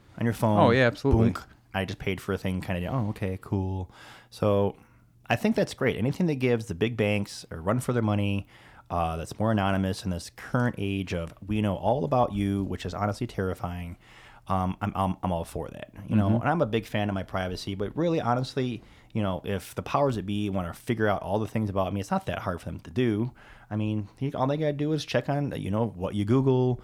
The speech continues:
Speaker 1: what you Twitter, what you Instagram, what you Facebook, what you Amazon. And they, if, if you don't think that whatever service you can think of, pick an acronym,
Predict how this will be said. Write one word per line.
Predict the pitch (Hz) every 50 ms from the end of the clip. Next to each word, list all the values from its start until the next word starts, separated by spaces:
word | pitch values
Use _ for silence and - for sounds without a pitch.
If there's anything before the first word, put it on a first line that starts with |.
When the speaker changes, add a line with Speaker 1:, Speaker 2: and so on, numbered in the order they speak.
| - - - - -
Speaker 1:
what | 101 87
you | 92
Twitter, | 92 - - 123 113 110 110 110 110 110 107 101 - _ _ -
what | - 101 92
you | 92 87 92 107
Instagram, | 107 - - 104 98 104 104 101 101 101 101 98 92
what | 95 - -
you | -
Facebook, | - - 107 101 101 - - - - 101 98 95 -
what | - 90 -
you | - -
Amazon. | 95 95 92 92 90 95 92 92 92 95 101
And | 139 202
they, | 226 226 214 - - - - - - - -
if, | 117 117
if | - 139 123 -
you | 135 160
don't | 214 226 -
think | - - - - 135 127 117 107 101 98 - - 98
that | 101 95 95 95 - - - - - - - - - -
whatever | - 101 107 120 113 107 95
service | 92 - - 110 104 98 104 95 90 - -
you | 95 90
can | - 95
think | - 101 98 -
of, | 95 90 87 85 -
pick | - - -
an | 98
acronym, | 98 98 - - 98 87 87 87